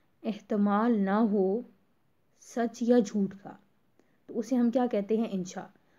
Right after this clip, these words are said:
यानी इंशा ऐसी खबर होती है कि जिसके बारे में हम ये कह सकते हैं कि ना हम उसे श-, सच्चा कह सकते हैं, यानी सच का भी उसमें एहतमाल नहीं होता, और ना ही हम उसे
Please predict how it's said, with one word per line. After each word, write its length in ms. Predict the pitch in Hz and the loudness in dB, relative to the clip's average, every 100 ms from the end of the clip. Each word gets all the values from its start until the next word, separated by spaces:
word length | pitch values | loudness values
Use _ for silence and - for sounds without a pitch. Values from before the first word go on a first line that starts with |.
| _ _ - | _ _ -4
यानी 160 | 208 226 | -2 0
इंशा 400 | 226 226 254 233 | 0 0 0 0
ऐसी 200 | 240 277 | 0 -2
खबर 240 | 254 233 | 0 2
होती 220 | 202 226 | 0 0
है 200 | 214 220 | 0 0
कि 100 | 220 | 0
जिसके 220 | 214 214 | -4 -2
बारे 220 | 208 208 220 | -2 0 0
में 80 | |
हम 120 | 220 214 | 0 -2
ये 80 | |
कह 200 | 208 220 | -2 -4
सकते 320 | 202 214 208 208 | -4 -8 -4 -2
हैं 200 | 202 208 | -2 -2
कि 120 | 220 | -4
ना 240 | 202 214 | -4 0
हम 180 | 240 247 | 2 2
उसे 160 | 233 214 | 2 -2
श-, 160 | - 226 | -4 -6
सच्चा 420 | 208 202 202 214 254 | -4 -4 -4 -2 0
कह 200 | 302 277 | 2 0
सकते 260 | 269 - | -2 0
हैं, 260 | 247 - - _ _ _ _ _ | -2 -2 -8 _ _ _ _ _
यानी 160 | 208 214 | -2 0
सच 260 | 214 202 202 | 0 -2 0
का 140 | 269 | 0
भी 100 | 285 | 0
उसमें 200 | 285 320 | 2 4
एहतमाल 360 | 302 277 240 220 | 4 4 2 0
नहीं 120 | 214 | 0
होता, 300 | 190 180 175 - _ 247 | -4 -6 -12 -14 _ -2
और 80 | 233 | 0
ना 160 | 254 | 2
ही 180 | 269 294 | 4 4
हम 200 | 214 214 | 2 -2
उसे 340 | 202 202 214 | -6 0 0